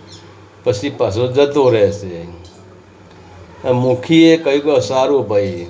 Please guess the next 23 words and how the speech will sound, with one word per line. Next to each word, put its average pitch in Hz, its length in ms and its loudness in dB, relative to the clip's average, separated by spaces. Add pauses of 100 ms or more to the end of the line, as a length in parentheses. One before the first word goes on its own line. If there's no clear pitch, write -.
(160)
જો 123 180 0
બાવાએ 127 540 4
જેવું 131 380 -4
તને 127 300 -2
કહ્યું 127 520 -2
હોય 110 200 0
અને 113 260 -4
બાવાના 113 520 -2
શબ્દો 113 540 -4
જેવા 120 280 0
હોય 117 400 0 (960)
તો 151 100 -6
કર 160 380 2
મારી 139 380 -2
સેવા." 123 560 -6 (1000)
હવે 127 300 2
આ 135 380 0
ગોવાળ 127 540 2 (560)
મુખીની 143 580 0
સેવા 123 380 0
કરવા 110 360 -4
લાગ્યો. 92 500 -6 (1400)
ત્યાં 156 440 4